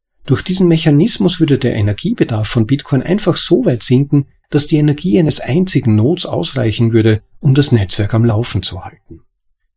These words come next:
Bitcoin kann also nicht die Energie entzogen werden, die er braucht, denn er kann mit einer winzigen Menge auskommen,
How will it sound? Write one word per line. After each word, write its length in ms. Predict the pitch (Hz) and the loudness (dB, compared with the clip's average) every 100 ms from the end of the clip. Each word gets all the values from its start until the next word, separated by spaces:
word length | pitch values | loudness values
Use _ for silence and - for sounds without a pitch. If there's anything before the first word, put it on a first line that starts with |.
| _ _ _ - | _ _ _ -6
Bitcoin 380 | 220 - 220 | -6 -2 -2
kann 200 | 202 170 | 0 2
also 220 | 156 139 127 | 2 2 4
nicht 320 | 127 185 - | 4 2 0
die 60 | |
Energie 420 | 135 127 - 139 170 | 2 2 0 0 2
entzogen 520 | 104 - 104 104 101 | 2 0 0 0 0
werden, 220 | 104 104 | 0 0
die 120 | 104 | 0
er 80 | 98 | -2
braucht, 520 | 104 98 139 - - - _ _ | -2 -4 -4 -6 -12 -18 _ _
denn 120 | - 160 | 0 2
er 60 | |
kann 220 | 160 180 | 2 0
mit 140 | 196 175 | 2 2
einer 260 | 151 139 | 2 0
winzigen 500 | 120 165 185 - 147 131 | 2 2 2 0 0 2
Menge 340 | 123 127 110 | 2 0 -2
auskommen, 680 | 87 - - - 87 67 | -6 -10 -10 -12 -12 -16